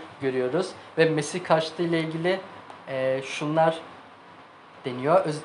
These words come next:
e, örneğin, e, Matta yirmi dört, on beş, on altıda İsa şöyle diyor. Aslında burayı refere ederek, bu bölümü refere ederek,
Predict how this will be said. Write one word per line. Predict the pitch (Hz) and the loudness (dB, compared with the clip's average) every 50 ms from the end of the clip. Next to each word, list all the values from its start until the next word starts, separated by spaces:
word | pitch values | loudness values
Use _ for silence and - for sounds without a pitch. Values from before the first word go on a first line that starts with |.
| - - 147 | -10 -6 -4
e, | 131 131 127 127 127 131 - - - | -4 -2 -2 -2 -2 -4 -4 -4 0
örneğin, | 156 160 160 165 165 165 170 175 175 - - - - - - - - - - - - - - - - - - - - - - - - - - | 2 2 4 4 4 2 2 0 -2 -8 -14 -16 -18 -20 -20 -20 -20 -20 -20 -20 -20 -20 -20 -20 -20 -20 -20 -20 -20 -20 -20 -20 -20 -12 -6
e, | 139 139 135 135 135 139 | -4 -4 -2 -2 -2 2
Matta | 151 160 170 165 - - 180 170 | 6 6 6 6 6 2 2 2
yirmi | 170 156 156 156 160 160 160 | 2 2 2 0 2 2 4
dört, | 165 165 170 170 - - - | 4 4 4 2 -2 -4 0
on | 156 151 156 160 | 0 0 2 2
beş, | 160 160 - | 0 0 0
on | 156 151 | 4 6
altıda | 151 151 151 151 170 165 196 | 6 6 6 4 0 0 0
İsa | 196 165 160 156 - - 180 175 175 | 0 0 -4 -6 0 4 6 6 6
şöyle | - - 170 165 160 156 151 - | 4 2 0 2 2 0 0 0
diyor. | 135 139 151 190 - - - - - - | 0 4 4 4 4 2 -4 -10 -4 4
Aslında | 151 147 - - 160 160 165 160 151 | 4 4 4 4 0 0 0 0 0
burayı | 165 165 165 165 165 160 151 147 | 0 2 4 4 4 4 2 2
refere | 143 147 - 151 151 151 | 0 0 0 0 2 2
ederek, | 147 143 139 156 160 151 156 165 - - - - - - 139 143 | 2 0 2 2 2 4 4 2 0 -2 -12 -16 -16 -10 -2 0
bu | 151 151 147 143 | 0 2 4 4
bölümü | 147 147 143 147 151 147 | 4 4 4 4 0 0
refere | 151 147 - 170 151 156 | 0 0 0 0 0 0
ederek, | - 151 147 143 156 156 165 190 - | 0 0 0 2 4 4 4 4 2